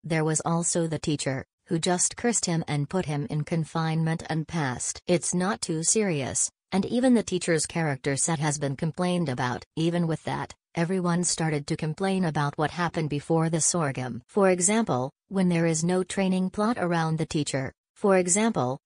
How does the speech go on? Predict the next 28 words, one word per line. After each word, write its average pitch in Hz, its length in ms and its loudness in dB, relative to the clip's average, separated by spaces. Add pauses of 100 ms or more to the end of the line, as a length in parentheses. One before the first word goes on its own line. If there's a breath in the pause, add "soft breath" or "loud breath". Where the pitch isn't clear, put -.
(120)
he 185 160 -2
persuaded 156 680 0
Jiang 160 320 0
Nanzang 165 480 0
to 170 120 0
break 170 300 0
up 175 200 -2
with 160 180 0
Gu 185 120 -2
Ye, 185 360 2
but 151 160 -2
he 156 160 -4
was 156 160 0
close 196 420 -4
to 135 100 -4
her. 127 300 -4
It - 140 0
makes 185 320 -2
people 170 340 -2
feel 190 300 0
that 156 240 -2
this 165 220 0
role 151 260 0
is 156 160 -2
really 190 300 -2
about 156 360 -4
to 165 80 -6
fail. 127 500 -4